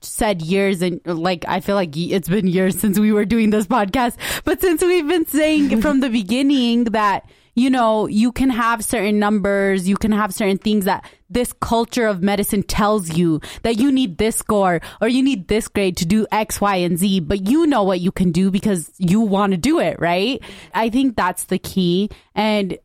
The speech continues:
Speaker 1: yeah, there'll be times where people don't vibe with us or we get pipped and we feel
Speaker 2: <laughs>
Speaker 1: stupid,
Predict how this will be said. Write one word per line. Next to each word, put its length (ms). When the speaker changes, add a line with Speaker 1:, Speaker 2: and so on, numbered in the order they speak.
Speaker 1:
yeah, 280
there'll 180
be 140
times 500
where 340
people 460
don't 260
vibe 280
with 260
us 400
or 160
we 160
get 260
pipped 360
and 140
we 140
feel 280
Speaker 2:
<laughs> 0
Speaker 1:
stupid, 720